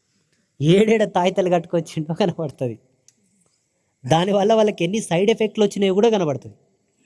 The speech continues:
దేవుడు వాళ్ళకు శుక్రమహారదశ రాసి పంపింటాడు, దేవుడు వాళ్ళకు గురువు బలం బాగా రాసి పంపింటాడు. చిన్న చిన్న కారణాల కాడబోయి మంతరించుకొస్తారు కదా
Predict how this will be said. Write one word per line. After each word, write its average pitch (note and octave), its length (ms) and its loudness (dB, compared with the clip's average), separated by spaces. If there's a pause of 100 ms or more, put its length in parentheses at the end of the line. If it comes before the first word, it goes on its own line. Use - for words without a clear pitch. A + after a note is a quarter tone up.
(1200)
దేవుడు F3 340 6
వాళ్ళకు G3+ 300 2
శుక్రమహారదశ G3+ 680 -4
రాసి F#3 280 -2
పంపింటాడు, E3+ 520 -4 (1040)
దేవుడు F#3 300 6
వాళ్ళకు G3 300 2
గురువు D3+ 280 -4
బలం G#3 240 0
బాగా E3 360 -2
రాసి G#3+ 240 2
పంపింటాడు. E3+ 520 -2 (1000)
చిన్న G3+ 160 0
చిన్న A3 240 2
కారణాల G3+ 420 0
కాడబోయి G3+ 600 2
మంతరించుకొస్తారు F#3+ 680 -2
కదా F#3+ 180 2